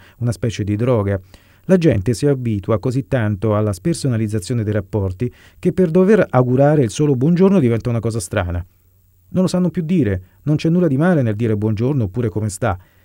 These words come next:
E se vuoi fare l'introverso, vuoi continuare a leggere il tuo libro, fa pure, va benissimo, ma almeno un minimo di convenevoli, ti conosci almeno la presenza dell'altra persona.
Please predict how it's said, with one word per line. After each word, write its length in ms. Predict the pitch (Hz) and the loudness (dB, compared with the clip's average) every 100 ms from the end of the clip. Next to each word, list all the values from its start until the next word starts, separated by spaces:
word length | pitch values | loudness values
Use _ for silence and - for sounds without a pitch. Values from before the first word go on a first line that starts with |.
| _ _ | _ _
E 100 | 147 | -6
se 220 | - 160 | 0 0
vuoi 320 | 147 156 175 | 2 2 2
fare 340 | 160 156 151 139 | 2 2 2 2
l'introverso, 720 | 123 113 117 135 139 95 107 | 0 0 0 2 0 0 -2
vuoi 180 | 101 107 | -2 -2
continuare 420 | 107 107 113 117 | -2 -2 0 0
a 40 | |
leggere 340 | 107 110 110 104 | 0 0 -2 -2
il 60 | |
tuo 120 | 98 120 | -2 -2
libro, 280 | 175 139 | 0 0
fa 160 | 98 95 | -2 -4
pure, 320 | 92 156 113 | -2 0 0
va 80 | 92 | 0
benissimo, 560 | 95 107 139 - 92 92 - - | -2 0 0 -2 -4 -4 -10 -10
ma 120 | - 123 | -2 0
almeno 380 | 120 139 196 | 4 4 4
un 80 | 139 | 4
minimo 320 | 110 127 120 | 0 0 0
di 80 | 107 | -2
convenevoli, 640 | 101 101 98 107 143 101 101 | -2 -2 0 0 0 -2 -2
ti 80 | |
conosci 460 | 95 107 113 - 107 92 - - | -4 -4 -4 -4 -6 -6 -14 -6
almeno 640 | 117 113 120 123 110 101 101 | -4 -2 0 0 -2 -2 -4
la 120 | 101 | -4
presenza 480 | 101 101 110 120 110 | -4 -2 -2 -2 -4
dell'altra 400 | 98 98 101 101 | -2 -4 -4 -4
persona. 520 | 92 92 156 147 | -4 -2 0 0